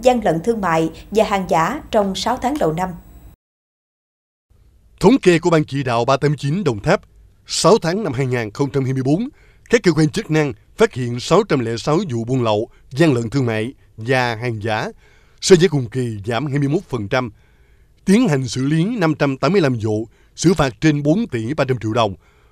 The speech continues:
Speaker 2: khởi tố hình sự mười ba vụ với mười lăm đối tượng. Riêng công tác phòng chống buôn lậu,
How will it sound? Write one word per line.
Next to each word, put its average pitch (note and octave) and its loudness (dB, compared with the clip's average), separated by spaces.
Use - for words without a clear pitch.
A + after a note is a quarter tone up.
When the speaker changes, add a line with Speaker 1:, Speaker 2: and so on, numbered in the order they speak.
Speaker 2:
khởi D3 2
tố G3 6
hình B2+ -2
sự A#2+ -4
mười B2 -4
ba C#3+ 0
vụ A2 -4
với D3+ 2
mười B2 2
lăm C3 0
đối C#3+ 4
tượng. G#2+ -6
Riêng E3 4
công - 0
tác A3 0
phòng B2 -2
chống E3+ 0
buôn C#3+ 2
lậu, A2 0